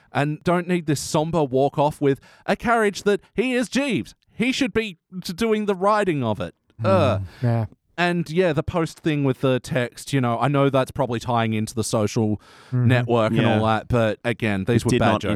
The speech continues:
Speaker 2: enhance the show.
Speaker 1: No. "It's time to rank this thing." I don't know who's next. Why not Jordan?
Speaker 3: Why not Jordan?
Speaker 2: Yes.
Speaker 3: Name of your sitcom. Why not Jordan?
Speaker 2: Oh, no, that sounds sad.
Speaker 3: Ah, okay, sorry.
Speaker 2: Like, I'm the last resort.
Speaker 3: Oh,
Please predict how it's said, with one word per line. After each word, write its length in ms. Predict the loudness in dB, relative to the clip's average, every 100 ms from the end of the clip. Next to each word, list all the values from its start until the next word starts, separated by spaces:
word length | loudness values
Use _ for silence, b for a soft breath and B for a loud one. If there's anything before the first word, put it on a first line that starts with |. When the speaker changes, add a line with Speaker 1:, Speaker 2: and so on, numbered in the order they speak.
| -2
Speaker 2:
enhance 520 | -2 -2 -4 -8 -16 -6
the 100 | -6
show. 440 | -2 -2 0 -2 -4
Speaker 1:
No. 240 | -2 -2 -2 B B B -16
"It's 140 | -6
time 300 | -2 0 0
to 60 | 2
rank 320 | 2 0 -4
this 200 | -6 -6
thing." 800 | -2 0 2 2 0 0 -2 -4 -8 -8
I 160 | 0 2
don't 100 | 4
know 140 | 2
who's 180 | 2 2
next. 280 | 0 -2 2
Why 100 | 2
not 140 | 2
Jordan? 320 | -4 -10 -12 -20 _ _
Speaker 3:
Why 240 | -2 0
not 300 | 2 2 0
Jordan? 480 | -2 -4 -4 -6 -10 -12
Speaker 2:
Yes. 500 | -6 -4 -4 -8 -16 -14 -2
Speaker 3:
Name 220 | 0 2
of 100 | 0
your 100 | 0
sitcom. 540 | 0 -4 -2 -4 -4 -8 _ -6
Why 200 | -2 0
not 120 | -2
Jordan? 320 | -4 -6 -8 -10 _ -6
Speaker 2:
Oh, 520 | -4 -4 -2 -2 -2
no, 380 | -2 -2 0 0
that 100 | -2
sounds 240 | -2 -4
sad. 540 | -4 -4 -2 -2 -2 -2
Speaker 3:
Ah, 140 | -2 -2
okay, 200 | -4 -6
sorry. 360 | -4 -4 -4 -8 -4
Speaker 2:
Like, 220 | -2 -2 -8 -2
I'm 200 | 0 2
the 100 | 0
last 540 | 0 2 2 0 -2
resort. 420 | -4 0 -2 -2 -2
Speaker 3:
Oh, 220 | -2